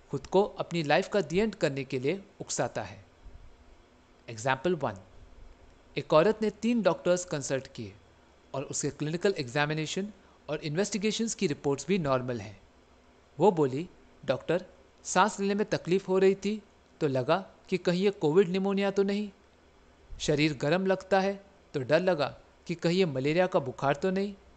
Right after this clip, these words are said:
कभी कड़क संडास हुआ तो लगता है कि पाइल्स हो गया क्या? ऐसी बीमारियों का डर लेकर जीने से तो बेहतर है कि खुदकुशी कर लूं। एग्जांपल टू, पेशेंट ने कहा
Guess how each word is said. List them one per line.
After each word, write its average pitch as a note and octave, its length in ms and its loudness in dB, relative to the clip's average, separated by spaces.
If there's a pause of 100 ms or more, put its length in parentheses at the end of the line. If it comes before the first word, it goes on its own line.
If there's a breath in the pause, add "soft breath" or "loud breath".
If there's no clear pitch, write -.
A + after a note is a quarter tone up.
(720)
कभी F3 160 4
कड़क F#3 320 4
संडास G3 420 0
हुआ G3+ 280 4 (260)
तो E3+ 60 -2
लगता D3 440 0
है F#3+ 280 -2 (240)
कि F#3 60 0
पाइल्स E3+ 420 2
हो G3 80 2
गया G3+ 180 4
क्या? B2+ 280 -6 (1200)
ऐसी E3+ 200 0
बीमारियों G3 400 2
का G3+ 160 2
डर D#3 220 2
लेकर F#3+ 260 2
जीने D3+ 320 -4
से F3 120 -2
तो F3+ 140 0
बेहतर C#3+ 380 0
है D#3+ 260 -4 (120)
कि A3 80 0
खुदकुशी - 480 -4
कर B2+ 200 -8
लूं। G#2+ 140 -14 (1600)
एग्जांपल C3+ 460 0
टू, C3+ 200 -8 (1080)
पेशेंट F#3 300 0
ने G3 100 0
कहा E3 300 -4